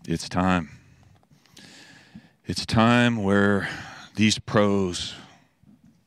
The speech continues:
take it to another level, another gear, a speed that a lot of us haven't seen.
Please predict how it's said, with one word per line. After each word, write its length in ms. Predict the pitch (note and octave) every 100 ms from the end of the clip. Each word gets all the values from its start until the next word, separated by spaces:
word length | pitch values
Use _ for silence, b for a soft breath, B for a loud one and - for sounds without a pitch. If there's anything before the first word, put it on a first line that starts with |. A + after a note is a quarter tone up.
| _ _ _
take 240 | - G2+ F2+
it 140 | -
to 160 | - F#2
another 340 | F2 F#2+ E2+
level, 380 | E2 E2+ D#2+ D#2 _ _ _ _ _ _ _ _ _ _ _ _ _ _ _
another 320 | E2+ F2+ E2+
gear, 560 | D2+ D#2+ F2 F2+ F#2 F#2+ - _ _ _ _ _ _ _ _ _ - - _ - _ -
a 80 | E2+
speed 720 | - - G#2+ A#2 A#2 A2 G2
that 340 | G2 F2 E2 _ _ _ - - - _ _ _
a 100 | -
lot 300 | E2+ F2+ F#2+
of 100 | F2+
us 160 | F2 -
haven't 320 | F2+ E2+ -
seen. 340 | - E2 D2